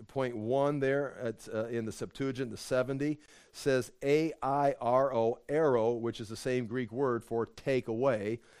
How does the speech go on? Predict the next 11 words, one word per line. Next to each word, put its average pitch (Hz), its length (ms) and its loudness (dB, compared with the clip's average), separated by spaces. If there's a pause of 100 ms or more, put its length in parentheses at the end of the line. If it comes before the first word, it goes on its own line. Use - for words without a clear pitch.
(180)
So 123 320 0 (260)
th-, 123 180 -10
the, 113 320 2 (500)
the 120 140 2
Hebrew 143 460 2
is 123 160 0
translated 120 720 0
into 123 180 -2
the 107 140 -6
Septuagint 120 840 -2
with 117 200 -4